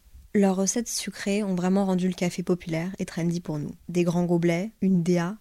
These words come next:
un marketing avec les prénoms au Starbucks, des recettes spéciales avec du sirop chaud, froid. En fait, aller au Starbucks, c'est plus que prendre un café. Et ils nous ont fait aimer et rendu accros à ce moment-là, à cette expérience-là et à c-, cette boisson. Mes parents étaient déjà fans de Starbucks.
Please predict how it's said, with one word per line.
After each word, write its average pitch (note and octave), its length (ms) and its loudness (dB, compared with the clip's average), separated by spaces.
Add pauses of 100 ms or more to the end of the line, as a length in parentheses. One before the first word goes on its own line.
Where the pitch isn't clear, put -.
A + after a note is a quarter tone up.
un F#3 60 2
marketing F3+ 520 0
avec E3+ 180 -2
les F3 100 0
prénoms F#3 340 0
au F3+ 40 0
Starbucks, F3 640 -4
des F3 120 2
recettes F3 260 2
spéciales F#3+ 380 -2
avec F3 180 0
du F3 120 -2
sirop F3+ 520 -4
chaud, G3 380 0
froid. G3 420 -4 (440)
En F#3+ 40 2
fait, A#3+ 280 -2
aller G3 200 0
au G3 40 2
Starbucks, F#3+ 440 -2
c'est F3 200 -6
plus - 280 -8
que - 100 -8
prendre E3+ 260 -6
un E3 60 -6
café. E3 420 -12
Et E3+ 560 0 (200)
ils G3 80 4
nous F#3+ 180 6
ont F#3+ 80 2
fait F#3 180 2
aimer F#3+ 220 4
et G#3+ 80 2
rendu E3+ 380 -2
accros F3 400 -4 (180)
à F3+ 80 0
ce - 140 -2
moment-là, D#3+ 380 -2 (220)
à F3 120 -2
cette - 240 -2
expérience-là F#3+ 640 -2
et F3+ 80 0
à D#3+ 60 -4
c-, - 260 -10
cette - 320 -6
boisson. D#3+ 320 -2 (280)
Mes G3 140 6
parents G3 240 2
étaient G3+ 220 2
déjà F3 160 2
fans E3+ 260 0
de E3 160 -2
Starbucks. - 720 -8